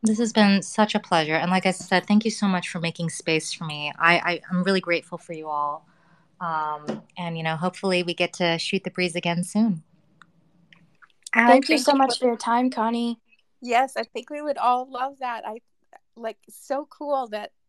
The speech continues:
Speaker 2: Lindsay met you <laughs> and that you agreed to talk to us so candidly. I think it was incredible. It's really,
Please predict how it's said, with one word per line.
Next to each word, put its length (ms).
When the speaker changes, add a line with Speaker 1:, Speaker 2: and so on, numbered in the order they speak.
Speaker 2:
Lindsay 580
met 260
you 160
<laughs> 80
and 180
that 140
you 140
agreed 400
to 100
talk 380
to 80
us 280
so 160
candidly. 720
I 240
think 220
it 40
was 180
incredible. 720
It's 200
really, 360